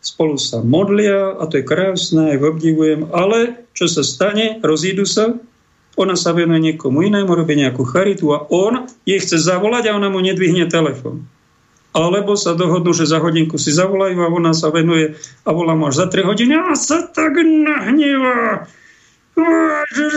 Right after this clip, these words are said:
rozúrený a potom si ide vypiť a už je zlá.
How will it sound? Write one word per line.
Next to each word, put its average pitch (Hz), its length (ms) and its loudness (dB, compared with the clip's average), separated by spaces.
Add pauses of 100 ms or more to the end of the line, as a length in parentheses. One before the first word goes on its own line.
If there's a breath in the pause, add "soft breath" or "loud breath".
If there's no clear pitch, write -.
(120)
rozúrený 233 760 2
a 208 80 -4
potom 208 180 0
si 202 160 0
ide 185 160 2
vypiť 180 520 0 (100)
a 160 40 2 (140)
už 170 240 -2
je 127 60 -2
zlá. 123 160 -2